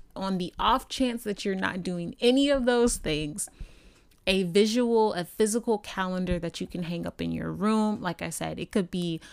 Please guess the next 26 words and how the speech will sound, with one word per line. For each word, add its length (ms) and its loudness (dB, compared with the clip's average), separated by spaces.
a 60 -8
flip 340 0
calendar. 680 4
They 160 0
have 200 0
so 360 2
many 300 4
of 120 2
those 220 4
things 200 0
that 180 0
you 80 0
could 140 -2
get 160 0
from 300 -2
literally 680 2
the 120 4
Dollar 340 2
Tree 400 -2
with 320 -8
dogs 460 6
that 160 -6
are 100 -12
super, 400 0
super 320 0
cute. 600 6